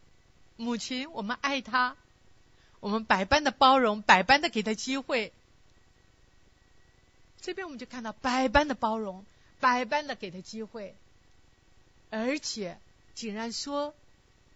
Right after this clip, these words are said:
，“你只管依从。”撒母耳都不喜悦，撒母耳都不喜悦。你想神会喜悦他们有这样的想法吗？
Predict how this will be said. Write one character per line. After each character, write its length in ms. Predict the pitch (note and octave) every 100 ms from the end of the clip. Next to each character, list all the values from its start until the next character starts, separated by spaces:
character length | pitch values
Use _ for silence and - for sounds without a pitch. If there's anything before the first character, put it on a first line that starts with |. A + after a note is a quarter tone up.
| _ _ _ _ _ _ _ _ -
，“你 200 | G3+ F#3
只 220 | - A3+
管 320 | A3 F3+ F3 -
依 180 | F#3+ F#3+
从。” 280 | - E3 E3 F3+ _ - _ _ _ _ - _ _ _ _ _
撒 200 | - G#4 A4+ A4
母 60 | G4+
耳 180 | E4
都 100 | D4
不 160 | D4 D#4
喜 300 | - - G3
悦， 340 | A3 A#3+ F3 - _ _ _ _ - _ - - - _ _ _ _ _ _ _ _ -
撒 300 | - G4 F#4
母 100 | E4+
耳 140 | B3+
都 100 | A3+
不 80 | A#3
喜 240 | - G3
悦。 320 | G3 G#3 E3 - _ _ _ _ _
你 100 | F4
想 240 | E4+ D4
神 360 | C4 - B3 C#4+
会 200 | F4+ D#4
喜 280 | - - A3
悦 340 | A#3+ B3 G#3+ - _ _ _ _
他 160 | - C#4
们 140 | C4+
有 120 | A#3
这 140 | G3+ C4+
样 120 | A#3
的 80 | G#3+
想 400 | - F3+ F3 A3+
法 260 | - G#3 F3+
吗？ 260 | G3+ A3+